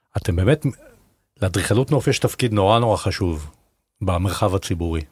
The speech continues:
באמת, אה, אחד הדברים הכי חשובים, כי זה באמת מגדיר את, זה מגדיר את הסביבה שלנו ואת החיים שלנו, וככל שיש פחות ופחות טבע, כי המדינה מצטופפת, כי שטחים פתוחים כאן, אה, מתכלים,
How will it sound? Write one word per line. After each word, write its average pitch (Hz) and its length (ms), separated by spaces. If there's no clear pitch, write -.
באמת, 110 300
אה, 87 720
אחד 113 180
הדברים 110 280
הכי 110 160
חשובים, 104 420
כי 95 120
זה 90 80
באמת 123 200
מגדיר 117 580
את, - 220
זה 101 120
מגדיר 104 280
את - 80
הסביבה 131 420
שלנו 98 380
ואת 95 160
החיים 131 420
שלנו, 104 560
וככל - 1120
שיש 131 200
פחות - 360
ופחות 110 360
טבע, 104 400
כי 113 200
המדינה 98 380
מצטופפת, 92 880
כי 98 300
שטחים - 380
פתוחים 95 420
כאן, 90 220
אה, 90 100
מתכלים, 101 720